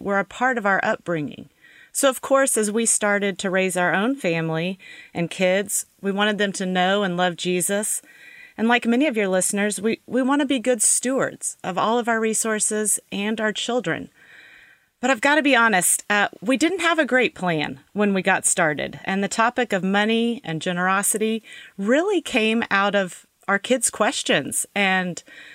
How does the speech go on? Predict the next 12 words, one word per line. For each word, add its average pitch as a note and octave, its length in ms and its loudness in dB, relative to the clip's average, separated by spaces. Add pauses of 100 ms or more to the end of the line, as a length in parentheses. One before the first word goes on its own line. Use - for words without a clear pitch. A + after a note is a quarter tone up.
(400)
topics A3+ 460 0
that G3 160 -2
they G#3 160 4
wanted G3 320 2
to G3 100 2
discuss. E3+ 640 2
And, G3 160 0
and G3 160 0
it - 200 -4
came A3+ 280 2
out G#3+ 160 4
of F#3+ 240 -2